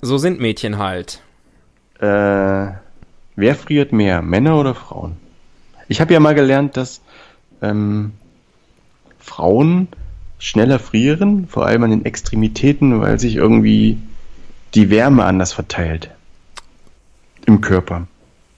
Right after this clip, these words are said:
Speaker 2: Beim, beim Mann eher so gleichmäßig, alles wird gleichmäßig, äh, durchblutet und bei der Frau wird alles rund um die Leibesfrucht zusammengezogen.
Speaker 1: Mhm.
Speaker 2: Also sozusagen der Torso wird besonders warm gehalten und der Rest, ähm, friert halt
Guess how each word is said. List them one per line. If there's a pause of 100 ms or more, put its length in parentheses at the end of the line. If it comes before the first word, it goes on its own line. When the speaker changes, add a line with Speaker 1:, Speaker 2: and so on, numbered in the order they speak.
(180)
Speaker 2:
Beim,
beim
Mann
eher
so
gleichmäßig,
alles
wird
gleichmäßig,
äh,
durchblutet
und
bei
der
Frau (400)
wird
alles
rund
um
die
Leibesfrucht
zusammengezogen. (180)
Speaker 1:
Mhm. (460)
Speaker 2:
Also
sozusagen
der
Torso
wird
besonders
warm
gehalten
und
der
Rest,
ähm, (920)
friert
halt